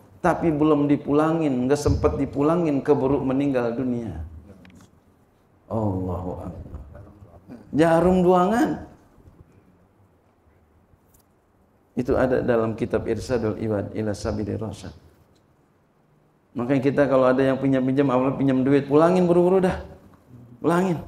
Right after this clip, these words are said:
Apalagi duit, orang butuh banget. Ini baru jarum doang, paling berapa duit jarum? Insya Allah. Dan juga kezaliman-kezaliman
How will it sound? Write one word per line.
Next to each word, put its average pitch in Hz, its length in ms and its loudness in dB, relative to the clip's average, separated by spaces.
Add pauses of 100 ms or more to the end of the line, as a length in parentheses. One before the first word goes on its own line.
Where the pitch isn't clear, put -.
(300)
Apalagi 131 400 0
duit, 143 320 0
orang 120 240 0
butuh 120 160 -2
banget. 120 320 -2 (1800)
Ini 180 160 0
baru 170 320 4
jarum 160 400 2
doang, 190 240 2
paling 180 160 0
berapa 147 240 4
duit 147 320 2
jarum? 143 320 0 (1200)
Insya - 240 -12
Allah. - 340 -16 (1400)
Dan 131 240 0
juga 131 240 0
kezaliman-kezaliman 127 1120 0